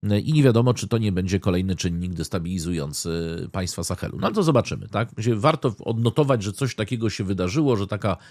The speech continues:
walka została ogłoszona, rozpoczęła się i zobaczymy,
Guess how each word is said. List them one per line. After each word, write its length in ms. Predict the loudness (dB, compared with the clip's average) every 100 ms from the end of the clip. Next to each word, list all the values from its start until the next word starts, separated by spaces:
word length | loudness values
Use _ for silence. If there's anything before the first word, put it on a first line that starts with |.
| _ 0
walka 340 | 2 4 2
została 600 | -2 0 0 2 0 0
ogłoszona, 760 | 2 2 4 2 2 0 0 2
rozpoczęła 600 | 0 0 -4 0 0 0
się 140 | -2
i 60 | -4
zobaczymy, 460 | -2 -4 -4 -6